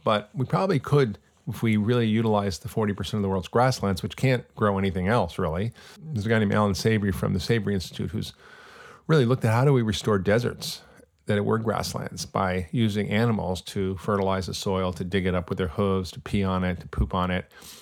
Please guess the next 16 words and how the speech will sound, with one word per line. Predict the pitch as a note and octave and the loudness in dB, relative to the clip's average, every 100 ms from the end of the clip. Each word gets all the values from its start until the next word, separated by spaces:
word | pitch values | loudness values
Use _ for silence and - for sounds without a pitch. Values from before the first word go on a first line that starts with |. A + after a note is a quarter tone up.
| - | -8
and | G2+ | -2
then | G2 F#2+ | 2 4
move | A2+ B2+ | 4 4
them | G#2+ F#2+ | 2 0
in, | F#2 F#2 - | 0 -2 -4
in | G2+ F#2+ F2+ | 0 2 4
natural | G2+ G#2+ - | 4 0 -4
patterns, | D#2+ - B2+ A2+ F#2 | -6 -2 0 0 -2
as | G2+ G2+ | -4 -6
if | G2 - | -6 -4
migration | F#2 F2+ A#2+ - F#2 | -4 0 -2 -2 -4
patterns, | E2+ F#2 F#2 | -2 -2 -4
as | - - | -8 -6
traditional | G#2+ F#2+ - F2+ - - - - - | -4 -4 -6 -8 -10 -20 -20 -20 -20
herds | - B2+ D#3 - | 0 2 2 2
did. | F#2 G2 | 0 0